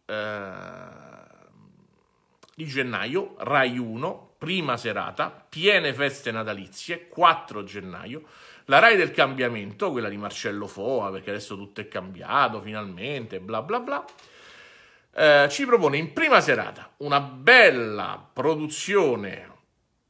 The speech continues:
apulo-lucana, pugliese-lucana,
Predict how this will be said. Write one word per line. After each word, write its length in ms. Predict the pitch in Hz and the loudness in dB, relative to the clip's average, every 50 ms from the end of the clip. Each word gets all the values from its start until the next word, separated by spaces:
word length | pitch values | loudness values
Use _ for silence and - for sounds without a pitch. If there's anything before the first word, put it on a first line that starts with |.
| _ _ _ _ - - _ _ _ - | _ _ _ _ -20 -20 _ _ _ 6
apulo-lucana, 1300 | 160 185 190 185 - 185 175 165 156 151 151 147 147 143 139 139 156 156 143 120 113 117 127 143 160 156 | 8 10 8 8 6 0 -4 -2 0 2 2 2 0 -4 0 4 4 6 6 4 2 0 0 0 0 0
pugliese-lucana, 1400 | 139 - 123 123 123 123 135 147 139 113 131 120 113 120 117 - 131 123 110 104 101 110 127 160 165 - - | -2 -8 -8 -6 -6 -4 -4 -4 -4 -2 -4 -4 -4 -4 -4 -2 -2 0 0 -2 -2 -4 -4 -4 -6 -8 -14